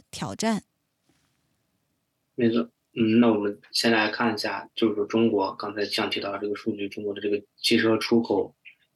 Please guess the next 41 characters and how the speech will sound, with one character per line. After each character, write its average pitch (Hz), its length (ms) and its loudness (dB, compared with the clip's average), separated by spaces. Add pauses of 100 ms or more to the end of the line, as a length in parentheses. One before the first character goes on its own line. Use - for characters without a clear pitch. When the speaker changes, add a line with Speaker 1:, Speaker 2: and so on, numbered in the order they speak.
(600)
Speaker 2:
同 113 160 2
比 104 140 4
增 120 200 4
长 107 160 2
的 98 60 -8
情 107 160 -10
况 101 180 -8
下， 98 160 -6
在 107 140 -2
二 110 200 2
零 104 160 2
二 113 120 4
三 117 160 2
年 107 120 2
的 101 60 -10
这 101 140 -12
个 107 80 -8
五 104 180 -8
月 95 100 -4
份， 104 220 -2
中 117 220 4
国 104 240 0
出 120 200 0
口 95 160 -2
汽 - 140 -2
车 107 400 -2 (800)
是 104 480 2
同 113 180 4
比 104 100 4
增 113 160 2
长 107 120 2
了 104 60 0
百 98 200 0
分 107 140 -6
之 110 80 0
九 107 40 0
十 113 120 -2
二 113 120 2
点 98 120 -4
九 101 160 -2
五。 123 240 -2